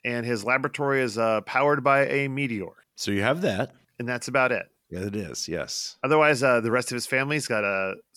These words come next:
Speaker 1: some children, a toddler son that is, uh, in the body of a gross older man.
Speaker 2: Yes, and it's, that's why I, I didn't,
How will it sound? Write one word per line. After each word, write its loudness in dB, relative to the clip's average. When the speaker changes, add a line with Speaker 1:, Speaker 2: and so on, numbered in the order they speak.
Speaker 1:
some -12
children, 0
a 0
toddler 0
son -2
that 0
is, -2
uh, -2
in -6
the -4
body 0
of 2
a -2
gross 0
older 2
man. -2
Speaker 2:
Yes, 0
and -6
it's, -2
that's 0
why 4
I, -4
I -6
didn't, -8